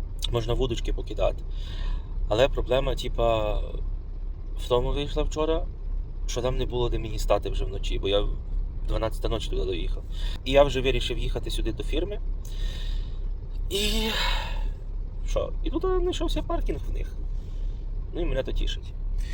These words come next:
Коротше, їжджаю туди, де їде зараз та фура в ту брамку, і там буде в мене вигрузка. На жаль, не вдасться мені зняти вам, як я вигружаюсь. Бо то така компанія, видно,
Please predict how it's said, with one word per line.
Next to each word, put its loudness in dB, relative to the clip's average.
Коротше, 6
їжджаю -10
туди, -10
де -10
їде -10
зараз -10
та -10
фура -8
в -10
ту -6
брамку, -6
і -6
там -4
буде -4
в -2
мене -2
вигрузка. -2
На 0
жаль, 2
не 2
вдасться 0
мені 0
зняти 2
вам, 2
як 2
я 4
вигружаюсь. 4
Бо 6
то 4
така 4
компанія, 6
видно, 6